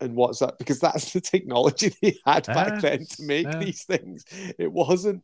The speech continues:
Speaker 1: like, um, that's, I just think that we've, they've kind of got lost and made such dark things. And I'm like, "It's not supposed to be dark."
Speaker 2: No.
Speaker 1: You know, I mean,
Speaker 2: But
Speaker 1: it's
Speaker 2: what
Speaker 1: not
Speaker 2: the
Speaker 1: supposed
Speaker 2: thing, the thing I was thinking watching Ahsoka this week was that it looks really good. And it's like,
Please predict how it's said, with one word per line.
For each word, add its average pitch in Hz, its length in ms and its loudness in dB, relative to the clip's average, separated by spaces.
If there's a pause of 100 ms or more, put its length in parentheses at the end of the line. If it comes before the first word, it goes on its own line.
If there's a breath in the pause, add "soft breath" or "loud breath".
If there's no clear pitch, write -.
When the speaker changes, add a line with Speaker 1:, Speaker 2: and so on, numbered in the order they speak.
Speaker 1:
like, 147 380 -2
um, 117 420 -4 (600 loud breath)
that's, - 420 -6 (380)
I 160 100 -2
just 185 180 -4
think 190 180 0
that 156 100 -4
we've, 139 260 -6
they've 135 140 -2
kind 175 200 0
of 185 60 2
got 170 200 4
lost 135 340 4
and 135 80 -12
made 131 180 -2
such - 400 -6
dark 127 420 -2
things. 123 320 -4
And 135 80 -8
I'm 135 60 -12
like, 151 160 -8
"It's - 160 -16
not 180 140 -8
supposed 151 540 -4
to 180 40 -4
be 190 120 -6
dark." - 580 0 (560)
Speaker 2:
No. 101 320 -8 (580)
Speaker 1:
You 160 160 2
know, 147 180 4
I 120 60 4
mean, 139 60 2
Speaker 2:
But - 20 6
Speaker 1:
it's 214 80 4
Speaker 2:
what 262 60 6
Speaker 1:
not 175 100 4
Speaker 2:
the 220 80 2
Speaker 1:
supposed 240 300 -2 (160)
Speaker 2:
thing, 196 140 -6
the - 60 -18
thing 233 160 -10
I 247 80 -8
was 214 140 -10
thinking 147 340 -10
watching 113 420 -10
Ahsoka 104 560 -6
this 120 200 -8
week - 140 -8
was 92 140 -10
that - 200 -4 (400 soft breath)
it 202 60 6
looks 233 280 2
really 254 220 -4
good. - 260 -8 (220)
And 170 100 -4
it's 175 160 -8
like, 185 220 -2